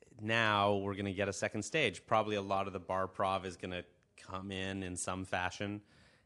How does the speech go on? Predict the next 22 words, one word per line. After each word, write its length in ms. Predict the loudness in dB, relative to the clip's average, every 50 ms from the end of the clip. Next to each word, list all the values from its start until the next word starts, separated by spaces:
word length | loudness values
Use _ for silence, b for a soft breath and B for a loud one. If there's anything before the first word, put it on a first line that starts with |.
| b b -4
And 420 | -2 0 2 2 2 0 -2 -4
if 100 | -4 -4
you 100 | -4 -2
wait 160 | 0 0 0 2
another 240 | 2 2 4 4
eighteen 340 | 2 2 0 0 2 2 4 4
months, 280 | 4 4 2 0 -4
it'll 380 | -4 -2 0 0 -2 -2 -4 -10 -16 _ _ _ _ _ _ -20 -20 -20 -14 -8
be 100 | -8 -8
back 360 | -2 0 2 2 2 2 2
out 300 | 2 4 4 4 2 0 -2
everywhere. 480 | -4 -4 -2 -2 2 2 4 4 4 2
And 180 | 2 0 -2
each 320 | -2 -2 -4 -4 -6 -8 -8
time, 640 | -8 -6 -4 -2 0 2 2 2 2 0 0 -2 0
by 180 | 0 0 0 0
the 80 | 0 0
way, 160 | 0 -2 -2
that 140 | -2 -4 -6
this 140 | -6 -6 -6
has 120 | -10 -8
happened, 480 | -4 -2 -2 -2 -2 -2 -4 -6 -6